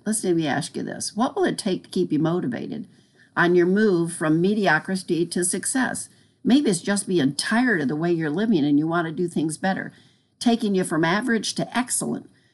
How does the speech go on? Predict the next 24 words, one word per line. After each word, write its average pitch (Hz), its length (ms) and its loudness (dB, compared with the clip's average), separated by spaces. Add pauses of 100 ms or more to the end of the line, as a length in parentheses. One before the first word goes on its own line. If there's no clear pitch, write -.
(120)
from 185 180 2
your 156 140 2
comfort - 440 0
zone 160 460 0 (180)
to 185 120 0
the 165 120 0
throne. 190 640 2 (160)
I 156 100 0
like 208 260 0
that. 233 240 -2 (680)
A 196 60 2
successful 208 640 0
person 180 380 -2
is 160 140 0
always 196 320 2
blessed 180 440 0
and 160 120 2
motivated 147 560 0
by 147 140 0
the 139 100 -2
successful - 600 -4
testimony 170 720 0
of 185 100 -2
others, 233 380 -2